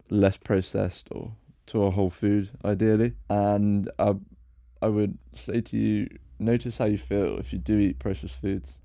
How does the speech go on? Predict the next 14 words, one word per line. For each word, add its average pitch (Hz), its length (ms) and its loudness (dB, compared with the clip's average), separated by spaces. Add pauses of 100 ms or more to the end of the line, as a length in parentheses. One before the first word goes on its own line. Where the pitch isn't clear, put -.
(140)
Notice 101 200 -4
how 110 80 -2
you 95 60 -2
feel 87 280 -2
after, 95 460 -2 (300)
whether 95 300 0
you're 92 220 2
lacking 92 380 -2
in 92 80 -2
energy 95 340 0
or 92 80 0
you - 200 -4
crash, - 680 -6
or - 180 -12